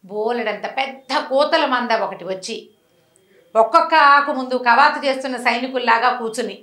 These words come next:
వడ్డించిన ఆకుల్లో శుభ్రంగా ఆహారం అంతా తినేసి లేచి వెళ్ళిపోయాడు. ఈ గురువుగారు, ఆయన శిక్షగణము, ఆ ఆశ్రమ పాఠశాలలో పనిచేసే సమూహం బోళ్ళంత మంది ఉన్నారా, అందరూ ఆశ్చర్యప-, మనుషులు ఉన్నారన్న భయం కూడా లేదు.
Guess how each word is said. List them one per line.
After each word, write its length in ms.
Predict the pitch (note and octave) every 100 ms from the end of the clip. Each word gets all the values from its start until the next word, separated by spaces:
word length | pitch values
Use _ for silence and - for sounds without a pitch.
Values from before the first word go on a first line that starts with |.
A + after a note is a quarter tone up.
| -
వడ్డించిన 460 | G#3 F#3+ C#4+ C#4+ B3
ఆకుల్లో 500 | A3 A3 A#3+ A3+ G#3
శుభ్రంగా 440 | D#4 B3+ C#4 C4
ఆహారం 360 | A#3+ A#3+ B3 A3+
అంతా 200 | A3+ A#3
తినేసి 360 | A3 G#3 G#3 G#3
లేచి 140 | F3+
వెళ్ళిపోయాడు. 280 | F3 - _ _ _ _ _ _ _ _ _ _ _ _ _ _ _ _ _ _ _ _ _ _ _ _ _ _ _ -
ఈ 140 | A#3 E3
గురువుగారు, 680 | G#3+ B3+ B3+ B3+ A#3 A#3
ఆయన 300 | G3+ G3 F#3
శిక్షగణము, 760 | F#3 G3 F#3 A#3 B3 A#3+ A3+ A#3 _ _ _ _ _ _ _ _ _ G3+
ఆ 40 |
ఆశ్రమ 440 | G3 G3 A3+ B3
పాఠశాలలో 560 | A#3+ A#3 A3+ A#3 A3 G#3+
పనిచేసే 500 | G#3 G3 G#3+ G#3 G#3+
సమూహం 400 | G#3 F#3 A3+ A3+
బోళ్ళంత 420 | F#3+ G3 G3 F#3+
మంది 220 | F#3+ G3+
ఉన్నారా, 380 | A3+ A3 C4 C4+ - _ G3+
అందరూ 440 | G#3+ A#3 B3 B3+
ఆశ్చర్యప-, 600 | A#3 G3 A#3 - A#3+ G3+
మనుషులు 420 | F#3 A#3+ C#4 C4+
ఉన్నారన్న 380 | C#4 D4+ D4+ C4+
భయం 380 | - A3 C4 D4
కూడా 200 | C#4+ B3
లేదు. 300 | G3 E3